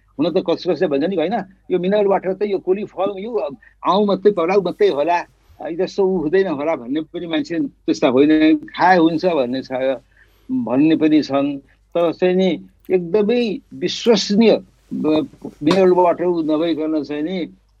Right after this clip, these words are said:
त्यो मिनरल वाटर भनेर चाहिँ नि नतताइकन चाहिँ नि खानु चाहिँ नि त्यति उपयुक्त देखिँदैन। अब त्यसको साथै चाहिँ नि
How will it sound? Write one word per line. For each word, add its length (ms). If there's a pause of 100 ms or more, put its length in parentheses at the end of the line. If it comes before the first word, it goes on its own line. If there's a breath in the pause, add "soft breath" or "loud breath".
(100)
त्यो 260
मिनरल 560
वाटर 380
भनेर 420
चाहिँ 180
नि 240 (420)
नतताइकन 840
चाहिँ 180
नि 140
खानु 380
चाहिँ 180
नि 240
त्यति 440 (380)
उपयुक्त 640
देखिँदैन। 640 (800)
अब 260
त्यसको 420
साथै 380
चाहिँ 180
नि 260